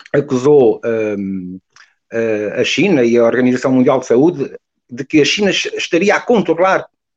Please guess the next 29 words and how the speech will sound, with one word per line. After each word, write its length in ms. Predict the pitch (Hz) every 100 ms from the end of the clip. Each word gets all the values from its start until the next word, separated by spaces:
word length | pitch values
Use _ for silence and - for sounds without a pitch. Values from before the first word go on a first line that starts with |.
| _
a 60 | 170
Organização 500 | 147 156 156 147 151
Mundial 300 | 143 139 135
de 80 | -
Saúde. 300 | 110 90 -
Portanto, 240 | - 117
a 40 | 139
Organização 380 | 151 156 165
Mundial 400 | 156 151 156 147
de 80 | 143
Saúde 340 | 147 170 175 175 _ - -
seria 220 | 165 160
um 60 | 147
pau 100 | 156
mandado 380 | 143 156 147 127
da 100 | 131
China. 380 | 113 98 92 - - -
E, 120 | 185
e 260 | 175 190 185
então 200 | 190 214
o 40 |
que 80 | 220
é 40 |
que 120 | 214 214
ele 80 |
resolve 320 | 175 160 208 -
fazer? 400 | 165 135 98 - -
Resolve 300 | 147 190 208 196
sair 600 | - 208 214 254 240